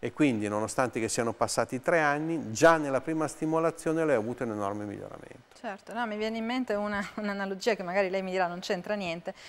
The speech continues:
Speaker 2: ma l'utilizzo del defibrillatore in casi di arresto cardiaco ha cambiato e ha mi-, cioè
Speaker 1: Stiamo parlando della stessa identica cosa, soltanto che la cosa che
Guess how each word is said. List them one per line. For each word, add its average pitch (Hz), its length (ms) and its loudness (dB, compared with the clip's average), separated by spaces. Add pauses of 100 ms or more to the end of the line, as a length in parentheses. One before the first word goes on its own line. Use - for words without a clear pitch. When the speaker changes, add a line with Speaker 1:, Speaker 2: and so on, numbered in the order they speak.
(200)
Speaker 2:
ma 190 160 2
l'utilizzo 202 440 0
del 185 160 -2
defibrillatore 196 800 -2
in 180 100 -8
casi 180 380 -2
di 180 120 -6
arresto 185 400 -4
cardiaco 175 540 -2
ha 175 180 -2
cambiato 185 480 -4
e - 100 -6
ha 185 60 -6
mi-, 185 180 -10 (120)
cioè - 260 -10
Speaker 1:
Stiamo 131 240 6
parlando 143 400 4
della 123 160 6
stessa - 320 -2
identica 123 420 0
cosa, 101 320 2
soltanto 143 480 0
che 120 80 6
la 117 100 6
cosa 147 280 4
che 113 180 0